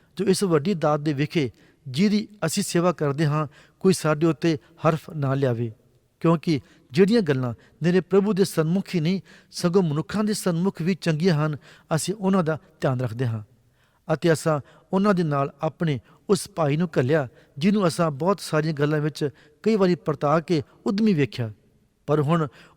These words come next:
ਉਸ ਵੱਡੇ ਭਰੋਸੇ ਕਰਕੇ ਜਿਹੜਾ ਉਹਨੂੰ ਤੁਹਾਡੇ ਉੱਤੇ ਹੈ, ਉਹ ਹੋਰ ਵੀ ਬਹੁਤ ਉਦਮੀ ਜਾਪਦਾ ਹੈ। ਜੇ ਕੋਈ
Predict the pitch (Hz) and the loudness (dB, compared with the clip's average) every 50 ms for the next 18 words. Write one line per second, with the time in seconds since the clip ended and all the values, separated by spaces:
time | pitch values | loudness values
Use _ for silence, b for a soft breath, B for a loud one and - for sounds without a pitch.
0 | b 190 180 - 190 175 165 147 147 180 185 - - 175 156 143 - - 196 190 | b -2 -2 -2 2 2 2 2 2 0 0 0 -2 -2 -2 0 0 0 -2 -2
1 | 156 - 156 139 - - 170 143 123 - b b b b b b - 175 165 170 | 0 2 -2 -2 0 -2 -4 -4 -4 -4 b b b b b b 0 2 2 2
2 | 190 190 190 208 202 170 123 B B B B - - 156 147 151 180 185 175 - | 0 0 0 2 2 0 -2 B B B B -2 0 2 2 4 4 4 4 4
3 | - 190 175 135 156 165 147 131 120 b b b b b b b - 202 196 175 | 2 0 0 2 2 2 0 0 -4 b b b b b b b 4 6 6 6
4 | 156 143 - - 170 202 220 214 190 196 170 139 160 170 180 160 - - - 214 | 4 0 -4 2 6 6 8 8 6 0 0 0 2 0 0 0 -2 -6 -4 -2
5 | 180 208 202 208 147 147 127 120 - 131 147 139 127 123 113 113 - _ _ _ | 0 2 2 2 2 0 -2 -2 -4 -4 -2 -2 -2 -2 -4 -8 -14 _ _ _
6 | _ _ _ _ _ _ _ _ - 131 147 170 170 - 180 175 170 147 | _ _ _ _ _ _ _ _ -6 0 2 2 2 4 2 2 2 2